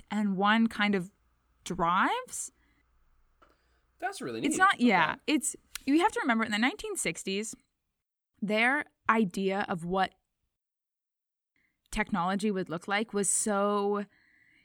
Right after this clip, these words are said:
Speaker 1: different. Like, they have what we might call iPads, except they're not able to store more than one document. So they carry around, like, a, an iPad, but it's just a single document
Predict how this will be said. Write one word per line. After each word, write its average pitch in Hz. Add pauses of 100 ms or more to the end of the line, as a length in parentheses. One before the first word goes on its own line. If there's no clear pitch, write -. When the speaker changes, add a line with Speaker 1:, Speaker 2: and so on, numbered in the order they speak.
(160)
Speaker 1:
different. -
Like, 226
they 233
have 247
what 214
we 226
might 220
call 196
iPads, 226 (380)
except 226 (180)
they're 233
not 233 (1300)
able 240
to 240
store 220
more 196
than 190
one 180
document. 170 (240)
So -
they 262
carry 311
around, 247
like, 220
a, 190 (240)
an 202
iPad, 185
but 214
it's 208
just -
a 294
single 220
document -